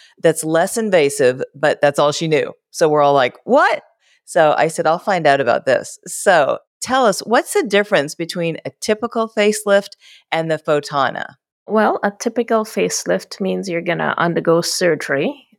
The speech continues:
Speaker 2: with all the discomforts that come from surgery and the long downtime, which, you know, I think people are less and less inclined. We're all about getting out there and enjoying our lives.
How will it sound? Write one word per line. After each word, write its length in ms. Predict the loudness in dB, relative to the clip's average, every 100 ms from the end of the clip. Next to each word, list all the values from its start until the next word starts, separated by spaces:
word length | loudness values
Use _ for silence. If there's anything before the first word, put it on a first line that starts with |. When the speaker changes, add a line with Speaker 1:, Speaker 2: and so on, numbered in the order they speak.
| -12
Speaker 2:
with 180 | -8 -4
all 160 | -2
the 100 | -4
discomforts 680 | -6 -8 -6 -6 -4 -4 -6
that 180 | -12 -8
come 220 | -8 -6
from 240 | -8 -8
surgery 840 | -6 -2 0 0 -2 0 -2 -4 -6
and 400 | -4 -2 -4 -2
the 100 | 0
long 420 | 2 2 0 -2
downtime, 840 | -2 -2 -4 -4 -4 -2 -4 -8 -10
which, 300 | -12 -10 -6
you 80 | -4
know, 100 | -4
I 160 | -4
think 280 | -6 -10 -8
people 300 | -8 -6 -2
are 140 | 0
less 320 | 0 0 -2 -6
and 160 | -4
less 240 | -4 -4 -8
inclined. 640 | -8 -4 -2 -2 -6 -8 -12 _ _ _ -4
We're 140 | 0
all 360 | 2 2 2 0
about 320 | 0 0 -2 -6 _ _ -2
getting 300 | 0 0 0
out 240 | 0 0
there 180 | 0 2
and 100 | 0
enjoying 460 | 0 0 0 2 0
our 160 | 2
lives. 600 | 0 0 -2 -4 -6 -8